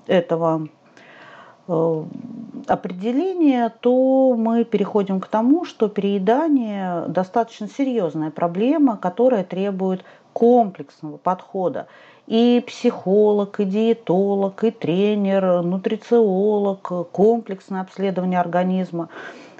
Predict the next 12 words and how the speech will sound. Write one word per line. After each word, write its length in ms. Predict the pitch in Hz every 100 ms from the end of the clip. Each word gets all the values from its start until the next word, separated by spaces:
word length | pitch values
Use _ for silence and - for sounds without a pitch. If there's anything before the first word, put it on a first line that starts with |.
| -
То 140 | 202 202
есть 180 | 190
эту 160 | 202 185
проблему 540 | 196 185 208 302 247
вообще 560 | 165 185 - - 226 220
невозможно 580 | 175 170 165 170 160 160
решить 440 | 165 - 285 277
одной 280 | 170 165 170
диетой 460 | 160 175 233 185 160
раз 180 | 180 180
и 20 |
навсегда. 640 | 170 165 - 175 139 -